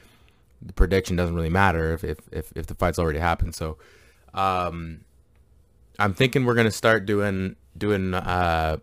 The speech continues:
fighter profiles as opposed to predictions, because fighter profiles, uh, that's something that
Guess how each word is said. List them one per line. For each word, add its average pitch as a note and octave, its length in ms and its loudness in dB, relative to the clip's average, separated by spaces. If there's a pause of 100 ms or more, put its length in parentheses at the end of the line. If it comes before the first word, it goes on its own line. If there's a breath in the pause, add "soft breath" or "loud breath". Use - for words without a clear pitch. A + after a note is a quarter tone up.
(680)
fighter G#2+ 400 8
profiles F2 1300 10 (720 soft breath)
as G2 160 4
opposed G2 560 6
to F#2 500 2
predictions, D#2+ 760 4
because G2 300 -2
fighter C3+ 380 2
profiles, F2 1120 6 (680 soft breath)
uh, F#2 520 2 (920)
that's A#2 240 0
something A2+ 420 0
that F#2+ 300 2